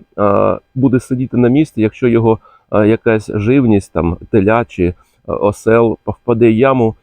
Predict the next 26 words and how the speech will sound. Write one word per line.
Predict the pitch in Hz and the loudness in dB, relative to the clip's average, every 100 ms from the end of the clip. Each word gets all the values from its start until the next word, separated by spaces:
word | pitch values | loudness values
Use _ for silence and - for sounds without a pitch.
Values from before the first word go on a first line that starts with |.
| _ _ | _ _
в | - | -8
суботу, | 123 113 117 113 104 | -2 0 2 2 0
і | - 117 | 2 2
він | 120 120 123 | 2 0 0
його | 117 110 | 0 0
не | 110 107 | 0 2
витягне. | 87 - 78 73 - _ _ _ _ _ _ - | 0 -2 -6 -8 -12 _ _ _ _ _ _ -6
Але | 107 123 | -2 -2
сказав, | - 147 | -2 -4
що | - 139 131 | -2 0 0
людина | 123 127 165 151 | 0 0 2 0
набагато | 147 147 143 139 | 0 0 -2 -4
більше, | 143 139 - 95 | -4 -4 -4 -4
ніж | 92 - | -4 -2
ці | 110 | -4
тварини, | - 101 113 120 104 104 | 0 0 0 2 0 0
які | 98 101 110 | -4 -4 -2
нам | 107 104 | -2 -2
служать, | - 113 110 85 71 - - - | -2 -2 -2 -2 -6 -12 -18 -8
допомагають, | 101 92 101 104 98 87 76 _ _ _ - | -4 -2 -2 0 0 0 -2 _ _ _ -4
е, | 90 92 82 | 0 0 0
ну, | 127 104 | 0 0
навіть | 95 85 | 0 -2
полегшити | - 117 123 - 101 | -2 -4 -4 -6 -4
наше | 101 98 101 | -2 -2 -2
життя. | 92 87 - 52 | -2 -4 -4 -6